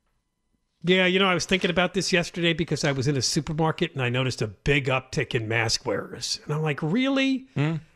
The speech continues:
Speaker 1: How many big spreads did we have from people in grocery stores passing each other in an aisle?"
Speaker 2: None.
Speaker 1: Get real.
Speaker 2: None. It doesn't
Speaker 1: No, I'm
Speaker 2: happen.
Speaker 1: still gonna mask up in crowded places.
Speaker 2: Well, you never know.
Speaker 1: That's not the problem.
Speaker 2: I don't wanna take any chances. It's like, okay, fine.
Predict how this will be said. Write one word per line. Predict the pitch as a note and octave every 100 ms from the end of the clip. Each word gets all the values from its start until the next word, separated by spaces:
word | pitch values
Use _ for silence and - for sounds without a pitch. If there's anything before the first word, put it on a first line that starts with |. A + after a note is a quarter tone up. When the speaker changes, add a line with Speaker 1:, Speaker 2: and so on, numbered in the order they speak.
| _ _
Speaker 1:
How | - D#4
many | D4+ A#3+
big | E3+ - G3+ E3+
spreads | - - D#3 D#3 C#3
did | A2+ D3 B2
we | C3+
have | A#2+ B2 A#2+ A#2
from | - A#2+ G#2
people | - B2+ C3+ B2+ - - - -
in | C#3 B2
grocery | B2+ A#2 B2+ B2 - A2
stores | - - A#2+ A2 A2
passing | - D#3+ D3+ E3+
each | C#3 B2
other | D3 C3+
in | B2
an | A2+
aisle?" | G#2+ A2 A2+ G#2+ G2+ G2
Speaker 2:
None. | B3+ D3 -
Speaker 1:
Get | - D4 -
real. | A2+ A2 G#2+ G#2 G#2 - _ _
Speaker 2:
None. | D4+ F4
It | A2
doesn't | A#3+ A3+ C#4
Speaker 1:
No, |
I'm | C#4
Speaker 2:
happen. | - -
Speaker 1:
still | E4
gonna | D#4+
mask | C4+ C4 A#3 -
up | A#3 A3+
in |
crowded | G#3+ - B3 A3+ G#3
places. | A#3 A#3 A#3+ - G2+ - -
Speaker 2:
Well, | A#3+
you | C4
never | C4+ C4
know. | B3
Speaker 1:
That's | G3+ D3+ E3
not | F3
the | -
problem. | C3+ E3 D3 D#3+ C3 G2+ F2+
Speaker 2:
I |
don't | A3
wanna | C4 C4
take | C#4 B3
any | B3
chances. | - G#3 E3+ - E3+ -
It's | E3+
like, | G3+ G#3
okay, | - F3
fine. | - G3+ F3